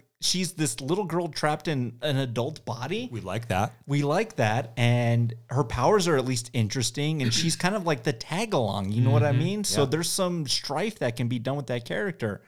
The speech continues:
Speaker 1: Way more interesting than anyone else that's being presented to us here.
Speaker 2: Again, so for me, under impressive with their ability to fight.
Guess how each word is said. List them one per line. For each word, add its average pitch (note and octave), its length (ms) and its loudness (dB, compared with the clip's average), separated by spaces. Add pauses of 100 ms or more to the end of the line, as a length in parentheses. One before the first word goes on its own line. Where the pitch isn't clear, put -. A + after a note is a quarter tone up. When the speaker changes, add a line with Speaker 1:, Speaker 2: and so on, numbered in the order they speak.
(400)
Speaker 1:
Way G#3 160 6
more A3 180 4
interesting E3 400 2
than C3+ 140 4
anyone C3+ 320 2
else A#2 160 2
that's A2+ 120 -4
being A#2 180 -2
presented G#2 500 -4
to - 120 -10
us - 220 -8
here. - 280 -10 (420)
Speaker 2:
Again, F3 300 6
so B2+ 460 8 (600)
for C3+ 220 2
me, A#2 560 6 (460)
under D#3 340 10
impressive A#2+ 560 8
with G#2+ 160 2
their G#2 200 4
ability G2+ 460 2
to F2 80 -6
fight. G2 380 0